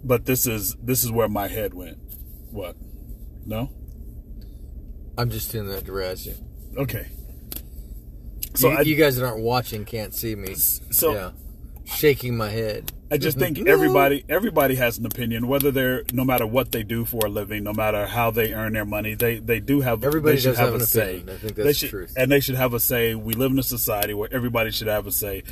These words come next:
Speaker 1: and it should be of equal,
Speaker 2: Mm.
Speaker 1: and, and again, and it should be of equal standing. I want my opinion to matter just as much as I want, I mean, I want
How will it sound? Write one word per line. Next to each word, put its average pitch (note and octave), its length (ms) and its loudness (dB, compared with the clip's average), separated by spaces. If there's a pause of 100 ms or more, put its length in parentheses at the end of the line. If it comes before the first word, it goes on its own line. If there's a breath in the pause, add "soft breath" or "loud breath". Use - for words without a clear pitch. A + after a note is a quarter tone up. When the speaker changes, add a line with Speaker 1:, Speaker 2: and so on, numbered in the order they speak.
(180 loud breath)
Speaker 1:
and D3 100 0
it D#3 60 6
should C#3+ 160 0
be C#3 140 6
of C3 100 4
equal, B2+ 380 2
Speaker 2:
Mm. - 180 -10
Speaker 1:
and, D#3+ 300 -2
and F3 180 -4
again, F#3 480 0
and G#2+ 320 -6 (100)
it G#2 160 -6
should G#2+ 160 -6
be A2+ 140 -2
of A2+ 140 2
equal C3 200 0
standing. C3+ 480 -2
I - 120 6
want F3+ 200 2
my B2+ 180 0
opinion A#2+ 400 -2
to A#2 40 -2
matter A2+ 320 -2
just A2+ 260 -4
as A2 60 -8
much A2 260 -2
as A2+ 80 -8
I A2+ 120 0
want, A2 180 -8 (420 loud breath)
I C#3+ 60 4
mean, C#3 220 8
I - 80 4
want D3+ 320 4